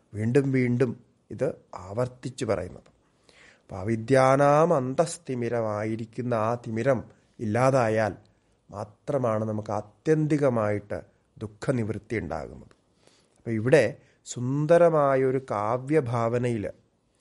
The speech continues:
ആ കാവ്യഭാവന ഇവിടെ, ആ, നോക്കുമ്പോൾ നമുക്ക് സാമാന്യ രീതിയിൽ രൂപകമായിട്ട് തോന്നും. അതായത്, ആ, ഈ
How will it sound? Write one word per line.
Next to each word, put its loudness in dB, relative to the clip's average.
ആ -20
കാവ്യഭാവന 0
ഇവിടെ, 2
ആ, -4
നോക്കുമ്പോൾ -4
നമുക്ക് -6
സാമാന്യ 2
രീതിയിൽ -2
രൂപകമായിട്ട് -2
തോന്നും. -8
അതായത്, 0
ആ, -8
ഈ 0